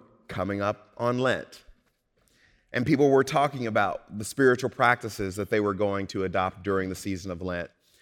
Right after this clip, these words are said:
And as she and I spoke about it one afternoon, she told me,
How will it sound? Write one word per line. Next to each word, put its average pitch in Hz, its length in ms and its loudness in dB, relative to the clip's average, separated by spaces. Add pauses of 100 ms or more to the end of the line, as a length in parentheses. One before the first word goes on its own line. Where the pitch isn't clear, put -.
(640)
And 117 100 -2
as 117 120 2
she 160 200 4
and 143 80 6
I 131 120 6
spoke 123 300 0
about 107 280 6
it 92 100 -2
one 101 480 -4 (480)
afternoon, 98 640 -4 (160)
she - 340 -12
told 110 300 0
me, 101 160 -4